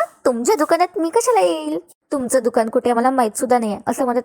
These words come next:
तर ही प्रिया परत समोर चालली असते. तितक्यात आता ही प्रियाची आई परत तिला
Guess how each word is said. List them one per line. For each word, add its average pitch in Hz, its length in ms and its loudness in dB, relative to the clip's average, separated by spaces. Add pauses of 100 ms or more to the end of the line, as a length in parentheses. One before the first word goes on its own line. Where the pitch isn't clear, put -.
तर 254 60 0
ही 269 140 0
प्रिया 262 260 -2
परत 269 320 0
समोर 247 240 -2
चालली 254 320 0
असते. 294 280 0
तितक्यात - 520 -6
आता 240 140 2
ही 269 100 0
प्रियाची 247 320 -2
आई 277 40 2
परत 254 300 0
तिला 285 140 0